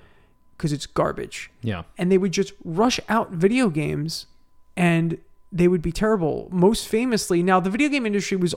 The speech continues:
Speaker 1: already dying, but E T is typically considered the E T game that was tied into the movie, was typically considered the game that kind of destroyed the industry and almost put it out of business. And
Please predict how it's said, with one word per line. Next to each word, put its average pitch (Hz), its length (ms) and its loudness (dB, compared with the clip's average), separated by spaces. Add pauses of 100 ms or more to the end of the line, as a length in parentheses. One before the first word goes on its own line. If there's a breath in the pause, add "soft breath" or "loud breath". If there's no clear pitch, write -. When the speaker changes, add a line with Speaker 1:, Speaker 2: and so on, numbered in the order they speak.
Speaker 1:
already 202 280 6
dying, 175 440 4
but 160 160 2
E 214 160 2
T 175 260 -2
is 165 140 0
typically 165 400 -2
considered 147 400 -4
the 175 140 -10
E 202 60 2
T 165 160 -6
game 117 360 -10
that - 240 -8
was 165 140 -10
tied 160 200 2
into 156 160 -4
the 151 60 -4
movie, 139 340 -8
was 170 380 -4
typically 185 580 -2 (140)
considered 160 560 -2
the 175 40 -6
game 175 440 2
that 156 140 -2
kind 156 200 -2
of 151 60 -4
destroyed 156 460 -2
the 147 100 -4
industry 147 340 -6
and 147 80 -6
almost 147 280 -6 (340)
put 170 140 0
it 147 80 -4
out 123 100 -2
of 147 80 -12
business. 147 380 -8 (1080 soft breath)
And 175 460 4